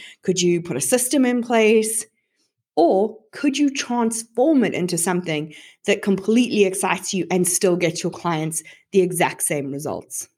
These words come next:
Finally, I wanna chat marketing. Oh my goodness me. This is where I see people trying to shove their square selves into round holes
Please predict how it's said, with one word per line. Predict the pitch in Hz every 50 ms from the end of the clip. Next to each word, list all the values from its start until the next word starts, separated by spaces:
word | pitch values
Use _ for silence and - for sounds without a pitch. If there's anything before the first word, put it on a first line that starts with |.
| _ _
Finally, | 302 311 320 311 311 302 294 285 285 285 277 269 262 262 -
I | - 220
wanna | 220 254 247 233
chat | 233 - - 208 202 196 196 202
marketing. | 190 165 165 170 180 180 196 214 220 247 220 - 208 185 160 151 143 165 196 - - -
Oh | 233 262 269 269
my | 254 233 196
goodness | 185 185 185 - 220 220 240 240 226 226 -
me. | 190 160 156 147 160 - 196
This | 190 196 214 269 262 - -
is | - 175 175
where | 170 180 175
I | 180 170
see | 170 - - 233 233 247
people | 226 226 214 220 226
trying | 233 - 214 196 202
to | 185
shove | 180 - - - - - - 254 240 240 208 190 175
their | 185 180 180 180 175 180 - - - - - -
square | - - - - - - 302 302 302 311
selves | 302 302 - 269 233 226 208 202 202 196 196 202
into | - 202 202 190 185 165
round | 170 196 208 214 226 233 233 214
holes | 208 - 208 185 180 175 170 170 170 170 175 170 -